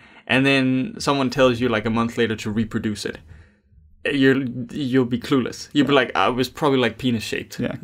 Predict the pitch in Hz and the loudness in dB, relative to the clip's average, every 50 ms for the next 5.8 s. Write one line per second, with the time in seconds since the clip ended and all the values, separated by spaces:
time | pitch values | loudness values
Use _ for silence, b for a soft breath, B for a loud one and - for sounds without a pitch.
0 | - - 127 - - - - - 131 117 - - - - - - - - - - | 0 2 2 2 0 -4 -2 0 2 2 2 0 0 -2 -2 -2 -6 -4 0 4
1 | 143 135 - - - - - 139 127 127 - 143 131 131 127 117 110 110 120 113 | 4 4 4 0 -6 -4 0 0 0 0 0 -2 0 2 2 2 2 0 -2 -2
2 | 107 - 113 104 104 107 117 117 107 - - - - B B B B B B B | -2 -2 -4 -4 -2 -2 -2 -4 -4 -6 -10 -14 -18 B B B B B B B
3 | B B 139 147 - - - 165 151 127 127 117 104 113 156 160 139 123 120 113 | B B 2 2 2 4 4 4 6 6 4 0 2 2 2 4 4 2 0 0
4 | 107 104 - 120 - 113 127 - - - - - - - - - - - - - | -2 -4 -8 -6 -4 -4 -4 -4 -6 -14 -12 -8 -10 -8 -8 -10 -14 -10 -8 -8
5 | 135 - - - - 196 139 - - - 101 110 - - 135 | -8 -6 -6 -2 -2 -2 -2 -2 -6 -6 -6 -8 -8 -10 -12